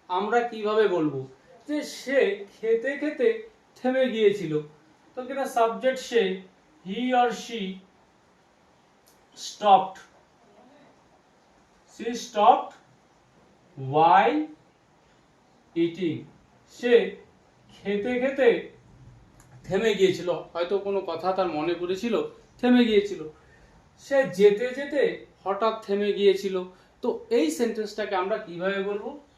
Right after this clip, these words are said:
He or she suddenly,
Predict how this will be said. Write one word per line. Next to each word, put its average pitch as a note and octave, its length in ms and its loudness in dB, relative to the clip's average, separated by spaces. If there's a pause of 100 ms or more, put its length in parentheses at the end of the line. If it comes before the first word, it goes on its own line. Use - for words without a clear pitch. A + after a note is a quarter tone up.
(420)
He F3 120 -4 (160)
or A3 80 2 (160)
she G#3+ 160 -8 (1700)
suddenly, G3+ 720 2